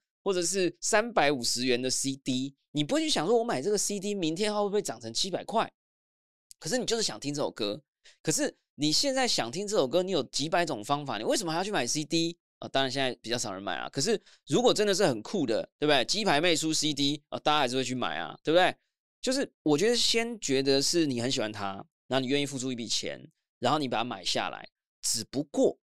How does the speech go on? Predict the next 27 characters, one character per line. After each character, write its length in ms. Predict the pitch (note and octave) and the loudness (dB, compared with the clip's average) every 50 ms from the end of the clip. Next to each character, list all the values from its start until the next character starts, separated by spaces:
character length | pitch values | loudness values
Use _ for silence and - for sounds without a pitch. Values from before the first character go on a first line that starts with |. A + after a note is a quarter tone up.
| _ _ _ _ _ | _ _ _ _ _
以 220 | - C3 A#2 A2+ G#2 | -8 -6 -6 -4 -2
前 280 | - - A2+ G#2+ C3+ | -2 -2 -2 -2 -2
实 360 | D#3+ D3+ - - - A#2 C#3 | -2 0 0 0 0 -2 -4
体 180 | F3 - D3 A#2 | -4 -4 -4 -2
的 60 | G2 | -2
商 260 | - - B2+ A#2+ B2+ | -2 -2 -2 -2 -2
品 180 | A#2+ - G#2+ C#2+ - | -6 -10 -14 -12 -10
你 80 | A2+ B2 | -8 -4
买 200 | D3+ D3 A2 G#2 | -4 -4 -2 0
下 220 | G#2+ - D3+ C3 | 0 0 0 -2
来 180 | A2+ G2+ G2+ G2+ | -4 -6 -8 -8
了 60 | G2+ | -10
以 140 | F#2+ - - | -10 -12 -14
后， 300 | - - - - - - _ _ _ _ _ _ _ _ _ _ _ _ _ _ _ _ _ _ _ _ _ _ _ _ _ _ _ | -6 -4 -4 -4 -4 -6 _ _ _ _ _ _ _ _ _ _ _ _ _ _ _ _ _ _ _ _ _ _ _ _ _ _ _
很 280 | - D#3 E3+ A3+ D#4+ - | 2 2 2 2 2 -2
可 300 | - - E3 C#3 A#2+ A2+ | -2 2 2 2 4 4
能 320 | A#2 A2+ A#2 B2 C3 - - _ _ | 2 2 0 0 -4 -8 -14 _ _
不 160 | - A#3+ F#3 | -6 0 2
容 200 | D3 A#2+ A#2 C#3 | 2 2 2 2
易 160 | D#3+ F3 C#3+ | -2 -4 -4
再 240 | - - A3 D#3 B2 | -2 0 0 0 0
把 120 | - - | -2 -6
它 100 | - G#2 | -10 -10
交 260 | A2 - - A2+ A#2 A#2 | -4 -2 -2 0 0 -2
易 60 | A2 | -4
出 180 | G#2 - G2 | -6 -8 -10
去。 260 | G2+ - - F2 - | -10 -10 -10 -12 -14